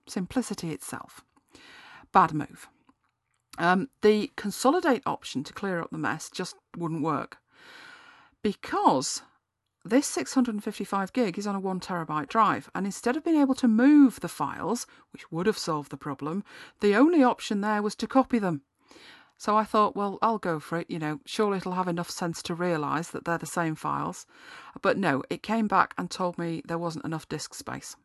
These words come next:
So at that point, I'd got two options. I could either use another one terabyte drive and consolidate the whole thing to that. Yeah, like you've got one terabyte drives hanging around doing nothing.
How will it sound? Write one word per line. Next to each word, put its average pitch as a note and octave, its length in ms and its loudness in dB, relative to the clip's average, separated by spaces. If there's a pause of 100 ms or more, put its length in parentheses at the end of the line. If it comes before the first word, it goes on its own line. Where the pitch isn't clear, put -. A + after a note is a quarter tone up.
(840)
So F#3+ 340 0 (120)
at F#3 120 -2
that C#4+ 180 4
point, A#3+ 300 0
I'd G#3 180 -2
got - 220 -4
two A3 180 0
options. D#3 500 -4
I F3 140 -4
could F#3+ 200 -6
either G#3+ 500 2 (1120)
use G#3+ 240 4
another A3+ 320 6
one A#3+ 240 4
terabyte G3 540 -2
drive E3+ 500 -2
and F3+ 140 -6
consolidate G3 600 -4
the E3+ 80 -6
whole F#3 280 -4
thing E3 300 -4
to D#3+ 120 -8
that. F3+ 400 -8 (680)
Yeah, - 100 -4 (160)
like F#3 260 4
you've F#3+ 80 0
got - 160 -2
one F#3+ 160 -4
terabyte G3 380 -2
drives G#3+ 300 0
hanging G#3 280 -2
around A3 280 4
doing A3+ 180 0
nothing. C#4+ 280 -4